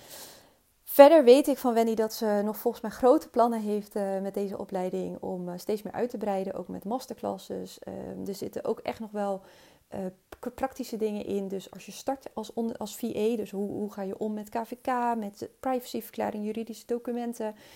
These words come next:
Daar zit ook nog een heel stuk, ehm, in verwerkt. Maar, ehm, ja, allereerst kan ik gewoon echt, echt zeggen dat ik oprecht ontzettend enthousiast ben over deze opleiding. En je heel veel waarde krijgt voor de investering die de, je haalt.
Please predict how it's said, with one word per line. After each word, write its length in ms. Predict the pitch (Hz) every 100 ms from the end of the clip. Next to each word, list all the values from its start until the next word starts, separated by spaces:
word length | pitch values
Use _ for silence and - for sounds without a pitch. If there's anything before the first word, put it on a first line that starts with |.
| -
Daar 160 | - 220
zit 200 | 214 -
ook 160 | 254
nog 140 | 269 247
een 80 | 233
heel 160 | 240
stuk, 380 | 233 - 233 -
ehm, 640 | 214 208 208 202 196 202 226 _
in 260 | - 220 208
verwerkt. 560 | 202 196 208 262 - - - - - - _
Maar, 400 | 208 190 190 185
ehm, 360 | 185 180 180 180 180 180
ja, 300 | - 190 180 - - - _ _
allereerst 600 | - - 220 220 214 220
kan 160 | - 214
ik 100 | 214
gewoon 600 | - 208 202 208 208 208 _ _ _
echt, 320 | - 226 - - _ _ _
echt 260 | - - -
zeggen 340 | - 208 202
dat 120 | 208
ik 180 | 202 -
oprecht 420 | 196 208 214 - - - - - _ _
ontzettend 420 | 220 208 214 214
enthousiast 380 | 208 202 208 202
ben 100 | 190
over 160 | 180
deze 240 | 185 185 185
opleiding. 640 | 190 190 180 180 180 180 -
En 280 | - 185 185
je 260 | 180 180 180 _
heel 320 | 175 214 247
veel 140 | 262
waarde 300 | 214 190 190
krijgt 360 | 190 185 180 -
voor 440 | - 190 185 185 185
de 100 | -
investering 500 | 185 - 202 190 185
die 120 | 185
de, 220 | - -
je 100 | 190
haalt. 360 | 180 214 240